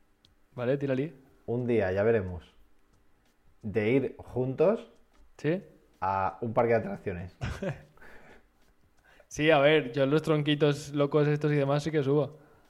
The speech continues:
Speaker 2: Vale, vale, al Shambhala.
Speaker 1: <laughs>
Speaker 2: A ver, si tú dices que tu mejor momento de tu vida ha sido superándote,
Speaker 1: Sí, sí, pero
Speaker 2: igual, igual, ¿eh? No tiene por qué.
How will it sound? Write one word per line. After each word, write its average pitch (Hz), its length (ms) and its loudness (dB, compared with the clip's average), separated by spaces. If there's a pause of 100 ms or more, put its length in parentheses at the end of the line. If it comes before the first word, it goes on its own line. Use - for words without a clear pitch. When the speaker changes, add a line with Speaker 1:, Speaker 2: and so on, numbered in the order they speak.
(140)
Speaker 2:
Vale, 131 260 -8
vale, 107 160 -6
al 98 80 -6
Shambhala. 107 480 -2 (400)
Speaker 1:
<laughs> - 560 -6 (2500)
Speaker 2:
A 107 100 -4
ver, 143 400 2 (180)
si - 200 -8
tú 175 140 -2
dices 190 280 -2
que 170 80 -4
tu 147 100 -2
mejor 139 240 0
momento 131 380 -2
de 123 60 -2
tu 123 120 -4
vida 110 240 -2
ha 107 40 -8
sido 113 200 -4
superándote, 127 720 -4 (300)
Speaker 1:
Sí, 165 320 -2
sí, 160 220 0
pero 143 200 2
Speaker 2:
igual, 139 360 2 (140)
igual, 110 380 6
¿eh? 139 100 4
No 123 100 -2
tiene 117 160 -2
por 110 180 0
qué. 92 300 -8